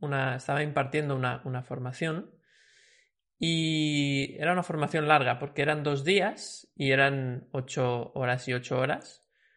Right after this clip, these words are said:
con lo cual al final eran dieciséis horas de formación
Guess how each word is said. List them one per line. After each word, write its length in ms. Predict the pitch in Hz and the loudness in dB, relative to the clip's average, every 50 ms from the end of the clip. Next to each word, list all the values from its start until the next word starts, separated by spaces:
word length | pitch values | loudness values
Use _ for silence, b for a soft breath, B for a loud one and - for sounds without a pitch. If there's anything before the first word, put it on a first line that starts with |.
| _ _ | _ _
con 140 | _ - 131 | _ -8 -6
lo 100 | 131 131 | -6 -2
cual 160 | 135 131 131 | 2 2 2
al 60 | 135 135 | 2 2
final 260 | 135 135 139 135 135 | 0 0 0 0 2
eran 180 | 135 135 131 | 0 0 0
dieciséis 480 | 131 135 131 131 - - 139 131 131 - | 0 0 -2 -2 -4 -2 -2 -2 -2 -2
horas 240 | 127 123 123 123 - | -2 -4 -4 -4 -8
de 260 | - 123 - - - _ | -10 -12 -12 -14 -16 _
formación 720 | - 139 127 127 127 131 - - 190 185 196 269 370 - | -10 -8 -6 -4 -4 -4 -2 -2 -2 -2 -2 -4 -8 -12